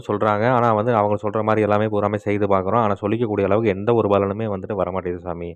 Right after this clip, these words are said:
இதுக்கு ஏதாவது ஒரு நல்ல முறைகள் இருந்தா சொல்லுங்கன்னு சொல்லி கேட்கறனால இந்த பதிவு வந்து முழு விளக்கத்தோட சொல்றேன். சரிங்களா? இப்ப நான் சொல்லக்கூடிய முறையை வந்து பார்த்தீங்கன்னா, சல்லிய பிரயோகம்னு சொல்லி சொல்லலாம். அதாவது, இந்த மாந்திரீக கலையில வந்து பார்த்தீங்கன்னா, ஒட்டியம், தொட்டியம், சல்லியம்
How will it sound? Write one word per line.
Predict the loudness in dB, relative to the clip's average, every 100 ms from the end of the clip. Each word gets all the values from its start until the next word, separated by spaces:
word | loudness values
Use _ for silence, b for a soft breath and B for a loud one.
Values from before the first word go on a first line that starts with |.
| _ b b b
இதுக்கு | 0 4
ஏதாவது | 6 6 2
ஒரு | 2
நல்ல | 2 2 2
முறைகள் | 2 2 2
இருந்தா | 2 0
சொல்லுங்கன்னு | 0 -2 -2 -2
சொல்லி | -2 -2
கேட்கறனால | -4 -2 -2 0
இந்த | 0
பதிவு | 0 -2
வந்து | -2 -2
முழு | -4
விளக்கத்தோட | -2 -4 -4 -6 -8
சொல்றேன். | -8 -10 -12 _ -8
சரிங்களா? | -6 0 0 -2 b b
இப்ப | b -2
நான் |
சொல்லக்கூடிய | 2 4 2 2 2
முறையை | 2 2
வந்து | 2
பார்த்தீங்கன்னா, | 0 0 0 -2
சல்லிய | -2 2 0
பிரயோகம்னு | 0 0 0 -4
சொல்லி | -6
சொல்லலாம். | -8 -4 0
அதாவது, | 2 2
இந்த | 0
மாந்திரீக | 2 4 4 4
கலையில | 4 2 2
வந்து | 0
பார்த்தீங்கன்னா, | 0 2 2
ஒட்டியம், | 2 -2 0
தொட்டியம், | -2 0 -2 -2
சல்லியம் | -4 -2 -2